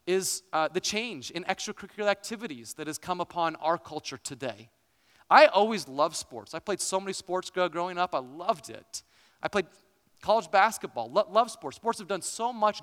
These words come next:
good for me. But I tell you, what is demanded of kids who play sports today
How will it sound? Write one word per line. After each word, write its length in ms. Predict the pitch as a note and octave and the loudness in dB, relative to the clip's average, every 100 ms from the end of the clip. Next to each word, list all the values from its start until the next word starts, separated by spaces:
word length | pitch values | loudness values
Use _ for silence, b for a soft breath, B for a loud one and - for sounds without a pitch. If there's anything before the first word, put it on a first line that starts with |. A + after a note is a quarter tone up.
| C3+ | -4
good 200 | E3+ F#3 | -4 -4
for 200 | - C3+ | -8 -10
me. 280 | A2+ A2 - b b b b b b - | -10 -14 -18 b b b b b b -4
But 120 | - | 2
I 80 | C#4+ | 2
tell 300 | - - G3 | 2 0 0
you, 200 | G3+ A2 G#2 _ b b b | 0 -4 -8 _ b b b
what 180 | - C4+ | 2 2
is 120 | D#4+ | 2
demanded 720 | F3 F#3+ E3+ G3 D4+ E4+ F3+ C#3 | 0 -2 0 0 0 0 0 0
of 240 | D3 - | -2 -2
kids 400 | - B3+ A3 - | -8 -4 -4 -6
who 80 | D#3+ | -8
play 220 | - D#3+ | -6 -6
sports 440 | - - G#3+ B3+ | -6 -6 -6 -6
today 560 | - C3+ G3+ A3 B2+ | -10 -10 -6 -4 -6